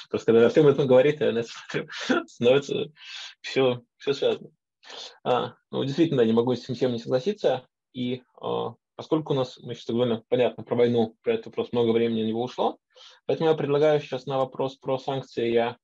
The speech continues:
в первую очередь дам, э, и их, э, политические, экономические последствия. Наверное, в первую очередь дам слово, э, как раз вот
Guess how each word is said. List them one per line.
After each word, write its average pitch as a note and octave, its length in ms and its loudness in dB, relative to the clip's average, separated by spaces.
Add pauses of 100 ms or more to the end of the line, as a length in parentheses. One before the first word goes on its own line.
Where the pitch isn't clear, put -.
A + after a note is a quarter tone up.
(200)
в - 20 -20
первую A#2+ 220 -2
очередь A#2+ 260 -6
дам, A#2 280 -4 (180)
э, A#2 320 -2
и A2+ 280 -8
их, - 260 -10
э, A#2 240 -2 (280)
политические, B2+ 480 -4
экономические B2 420 -10
последствия. C3 540 -4 (420)
Наверное, C3 320 0
в - 80 -10
первую D3 260 2
очередь C#3 240 -4
дам C3 180 -6
слово, B2+ 500 -4 (160)
э, B2+ 40 -14
как A#2+ 340 -8 (300)
раз A#2 180 -4
вот D#3 80 -18